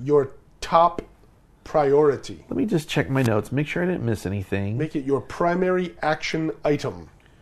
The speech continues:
Speaker 2: Uh, let's see. Oh, uh, I mentioned this to you when we were watching it. Uh,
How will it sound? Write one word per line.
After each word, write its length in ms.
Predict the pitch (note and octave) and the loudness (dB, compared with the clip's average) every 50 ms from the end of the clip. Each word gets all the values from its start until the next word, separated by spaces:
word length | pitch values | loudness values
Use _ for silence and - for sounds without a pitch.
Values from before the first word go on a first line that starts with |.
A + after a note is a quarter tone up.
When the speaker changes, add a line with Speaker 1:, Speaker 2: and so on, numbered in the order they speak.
| _ - _ _ _ _ _ _ _ - - | _ -20 _ _ _ _ _ _ _ -12 -8
Speaker 2:
Uh, 1200 | C3 A#2+ A#2 A#2 A#2 A2+ A2+ A2 A#2 A#2 A2+ A2+ A2+ A2+ A2+ A2+ A2 A2 A2 A2+ A2 A2 A2 | -6 -4 -4 -2 -2 -2 -2 -2 -2 -2 -2 -2 -2 -2 -2 -2 -2 -2 -2 -2 -4 -4 -4
let's 120 | A2 G#2+ - | -6 -8 -10
see. 200 | - - A2+ - - | -10 -8 -2 8 10
Oh, 260 | G3+ G#3+ D3+ - - - - - - - _ - | 12 12 12 10 6 -2 -18 -20 -20 -2 _ 6
uh, 40 | |
I 220 | C3 B2+ B2+ C3+ C3 | 8 10 10 8 8
mentioned 240 | D3 C#3+ B2 D3 C#3+ | 6 4 2 2 0
this 60 | - - | 0 2
to 80 | - C3+ | 2 2
you 60 | B2 | 4
when 80 | A#2+ | 6
we 60 | A#2 A2+ | 6 8
were 80 | A2 | 10
watching 280 | G#2 A#2 A#2+ - G#2+ G2 | 10 8 8 8 4 -2
it. 220 | F#2+ - - - F#2+ | -2 -4 2 6 8
Uh, 640 | G2+ G#2 G2+ G2+ G2 G2 G2 F#2+ F#2 F#2 F2+ | 8 10 10 10 10 10 10 10 10 10 8